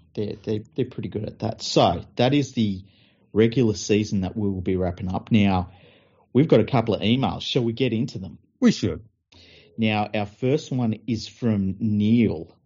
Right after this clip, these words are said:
Speaker 1: Um, and he, the subject is new rugby league cities. And he, Neil's from England, so there's gonna be some English sayings that I,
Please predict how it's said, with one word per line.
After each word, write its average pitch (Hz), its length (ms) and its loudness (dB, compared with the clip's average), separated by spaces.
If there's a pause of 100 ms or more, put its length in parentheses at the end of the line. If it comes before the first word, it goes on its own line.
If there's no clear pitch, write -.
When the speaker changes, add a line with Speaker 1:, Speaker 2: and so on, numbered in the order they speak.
(680)
Speaker 1:
Um, 95 560 0 (140)
and 104 220 2
he, 113 380 0
the 110 100 -2
subject 110 520 -2
is 101 260 0 (120)
new 156 560 2
rugby 127 340 0
league 113 240 4
cities. - 560 -8 (760)
And 107 240 0
he, 113 220 -4
Neil's 117 320 4
from 104 300 2
England, 92 460 -2
so 98 240 0
there's 101 200 -2
gonna 113 160 4
be 107 140 0
some 101 260 -2
English 95 460 -2
sayings 87 420 -4
that 92 120 -2
I, 85 220 -2